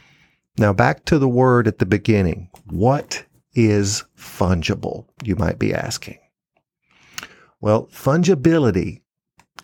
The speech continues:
is the ability of a good or asset to be interchanged with other individual goods of the same type. In other words, just like money has fungibility,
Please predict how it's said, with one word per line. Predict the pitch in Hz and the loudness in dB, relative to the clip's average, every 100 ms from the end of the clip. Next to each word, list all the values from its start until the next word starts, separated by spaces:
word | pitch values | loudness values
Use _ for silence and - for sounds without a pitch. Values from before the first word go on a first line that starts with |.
| - | -2
is | 120 98 | -2 0
the | 117 107 | 2 2
ability | 92 101 120 139 147 147 | 2 2 2 2 0 -2
of | 110 101 | -4 -4
a | 90 | -6
good | 92 - 117 143 151 - | -4 0 2 2 0 -6
or | 110 107 - | -6 -6 -6
asset | 113 117 123 - 123 - - | -2 0 0 0 -2 -2 -4
to | 117 | -2
be | 101 107 - | 0 -2 0
interchanged | 135 135 - 147 - 127 104 104 107 - | 0 0 0 -2 0 2 2 2 0 -4
with | - 110 98 - - - | -8 -2 -2 -4 -8 0
other | 110 107 113 - - | 0 2 0 -2 -2
individual | 110 107 98 101 104 101 98 | 0 0 0 -2 0 -2 -2
goods | 92 95 92 104 | 0 0 0 0
of | 92 | -2
the | 92 | -2
same | - 87 87 | 0 0 -2
type. | - 92 - - - _ _ _ - _ _ _ _ _ - | -2 -4 -4 -10 -20 _ _ _ -20 _ _ _ _ _ 0
In | 117 | 4
other | 127 131 | 4 4
words, | 120 113 92 | 2 2 0
just | - 151 - | 0 0 2
like | 151 139 | -2 -2
money | 104 117 131 113 104 | 0 2 4 4 2
has | 92 98 98 - | 0 -2 -2 -2
fungibility, | 113 110 113 107 117 113 87 85 95 | 0 0 0 2 2 2 0 -2 -6